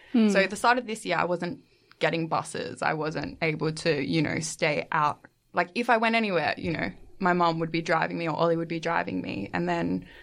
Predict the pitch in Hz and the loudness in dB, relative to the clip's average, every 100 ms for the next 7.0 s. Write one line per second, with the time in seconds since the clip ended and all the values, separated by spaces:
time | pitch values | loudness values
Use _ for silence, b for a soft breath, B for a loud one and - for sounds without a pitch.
0 | B B B _ - 202 196 190 - 190 | B B B _ -6 2 2 2 -2 -2
1 | 180 175 170 175 175 170 170 180 208 233 | 0 0 0 -2 -2 -2 -4 -2 0 2
2 | 240 220 208 190 190 175 175 180 180 180 | 2 2 2 2 2 4 2 2 -2 -4
3 | 165 233 269 196 170 151 170 180 175 175 | 2 2 2 2 2 2 2 2 2 2
4 | 170 165 - - 190 - 175 170 180 - | 2 0 -2 0 0 0 2 2 2 0
5 | - - 214 202 180 180 185 175 208 185 | -8 -2 0 0 0 -2 -2 0 2 0
6 | 160 170 170 165 - - 226 240 254 - | 0 0 0 0 -2 -2 0 2 0 -2